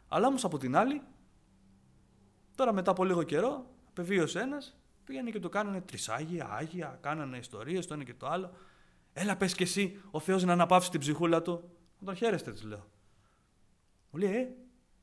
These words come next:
Της λέω, «να ζήσετε να το θυμόσαστε». <laughs> Αυτό. Τι να σου πω, ο Θεός να αναπαύσει την ψυχούλα του;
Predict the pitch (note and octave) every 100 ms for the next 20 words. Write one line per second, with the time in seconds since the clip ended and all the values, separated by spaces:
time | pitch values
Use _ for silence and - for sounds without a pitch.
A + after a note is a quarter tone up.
0 | _ _ _ - C#3+ G3 E3 F#3+ G3 E3+
1 | D3 D3 D#3+ F#3+ F#3 G2 G2 - - -
2 | - G3 - - - - _ _ _ _
3 | _ _ _ B3+ - D#4 - - _ _
4 | _ _ _ _ _ - D#4 F#3+ G3 C3+
5 | E3 F#3+ F3+ D#3+ F#3 F3 C#3+ C3+ D#3+ D#3+
6 | D#3 A2+ -